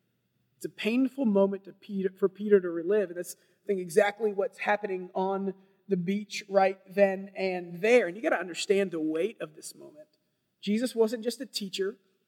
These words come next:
Jesus wasn't just a mentor. Jesus was Peter's rabbi and his Lord.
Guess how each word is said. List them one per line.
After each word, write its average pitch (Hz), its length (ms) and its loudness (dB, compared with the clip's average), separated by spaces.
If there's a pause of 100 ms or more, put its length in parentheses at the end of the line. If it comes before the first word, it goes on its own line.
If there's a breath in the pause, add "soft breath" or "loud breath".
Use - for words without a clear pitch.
Jesus 190 340 -4
wasn't 208 280 -2
just 208 300 -4 (300)
a 190 80 2
mentor. 190 640 0
Jesus 240 460 -4 (320 soft breath)
was 190 200 4
Peter's 190 380 -4
rabbi 208 600 2
and 208 160 -2
his 165 140 -6
Lord. 170 400 0